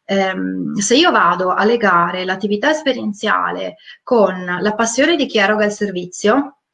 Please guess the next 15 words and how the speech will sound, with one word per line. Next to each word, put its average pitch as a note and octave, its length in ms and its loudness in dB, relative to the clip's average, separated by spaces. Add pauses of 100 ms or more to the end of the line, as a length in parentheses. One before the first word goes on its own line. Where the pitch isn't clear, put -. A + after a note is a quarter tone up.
(1800)
se C#4+ 140 2
cerco D#4+ 420 2
di A3+ 100 -2
legarla A3+ 760 0
al B3 220 -2
territorio F#3+ 840 -8
e E4+ 140 0
ci C#4+ 140 -4
inserisco B3 520 -2
anche G#3+ 380 -2
lo F#3 100 -10
story B3 320 -4
living, G3+ 460 -2
è, A3+ 500 -2
è, - 400 -8